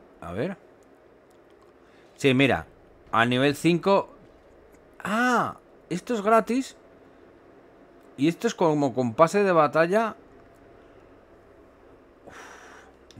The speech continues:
madre de Dios, qué caro va a ser esto, ¿no? Atenea.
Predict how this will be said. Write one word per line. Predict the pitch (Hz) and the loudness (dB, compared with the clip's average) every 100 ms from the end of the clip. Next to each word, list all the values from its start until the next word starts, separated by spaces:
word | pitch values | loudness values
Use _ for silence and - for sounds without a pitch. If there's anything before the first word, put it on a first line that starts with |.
| 92 | -10
madre | 98 120 | -6 -4
de | 92 | -2
Dios, | 87 92 87 | -4 -4 -6
qué | - | -10
caro | 90 98 92 | -4 0 0
va | |
a | 85 | -2
ser | 87 | -4
esto, | 113 98 | -6 -6
¿no? | 107 170 - - - - - - - - - - | -8 -8 -18 -20 -20 -20 -20 -20 -20 -20 -20 -4
Atenea. | 113 113 123 147 107 82 | -2 2 2 4 2 0